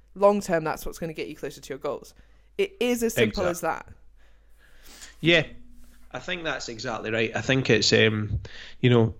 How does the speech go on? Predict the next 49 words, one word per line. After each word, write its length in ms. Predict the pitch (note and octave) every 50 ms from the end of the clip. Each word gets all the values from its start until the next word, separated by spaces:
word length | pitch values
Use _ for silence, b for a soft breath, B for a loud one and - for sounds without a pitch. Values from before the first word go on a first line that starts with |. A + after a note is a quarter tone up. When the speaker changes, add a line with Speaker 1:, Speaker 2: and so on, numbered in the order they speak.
| - - - - - - - - -
Speaker 2:
I'm, 240 | C#3 C#3+ C#3 C3+ C3+ C3
I'm 180 | - D3 D3 D#3
the 60 | D3+
same 240 | C#3 - C3+ A#2+ A#2
as 140 | A2+ - -
you 100 | A#2+ G#2+
currently. 360 | G#2+ - C3+ B2 A2 G#2+ A2
I've 140 | A2+ A#2 A2+
been 160 | A#2+ A2+ A2
cutting 340 | - - C#3+ - B2+ B2 B2
now 200 | A#2+ B2 A#2+ A2+
for 440 | A#2 - - - A2+ A2+ A2 G#2+ G#2+
three 440 | - - - - - C3 C3+ B2+
weeks, 380 | A2+ A#2 B2 B2 - - - -
f-, 420 | - - - - - - - - -
just 180 | - E3+ -
short 240 | - - E3+ D#3+ -
of 60 | -
four 220 | - - - C#3+ C3+
weeks, 240 | C3 C3+ C#3 - -
I 60 | A2
think, 340 | A#2+ A2+ A2 G#2 - - B B B B B B -
and 120 | A2 B2
I've 160 | B2 B2 A2+ B2+
not 280 | B2+ A#2+ A#2 - - - _ _
tracked 340 | - - B2 G#2 - - -
calories 400 | - G#2+ G#2 G#2 G#2 G2+ F#2+ G2
yet. 220 | G#2 F2+ - - - - - - - _ _ _ - - - - - - _ -
Like, 260 | A2 G#2+ A2 - - _ -
I 100 | B2+ B2+
know 600 | B2 C#3 D3 D3+ D3+ D3 C#3+ C3+ B2+ G#2+ - - - _
how 180 | - - C#3 C3+
much 240 | C3 B2+ - - -
protein 340 | - E3 F3 F3 - D3 A#2+
I'm 120 | A2 G#2+
taking 300 | - - A2+ A2+ - G#2+
in, 200 | A#2 D3 F3 F3 b b b b b b b b b _
but 80 | - A#2+
that's 240 | C3 C3+ A#2 -
the 80 | - C3+
only 160 | C3 B2+ A#2
thing 140 | - B2+ A#2
I'm 80 | A2 G#2
focused 340 | - - - - A2+ G2+ -
on 100 | G#2 G#2
at 40 | F#2+
the 80 | F#2+
moment. 280 | G2 G2+ G2 F#2+ F#2+ -
Speaker 1:
Yeah. 240 | D#3+ D#3 D#3 D3+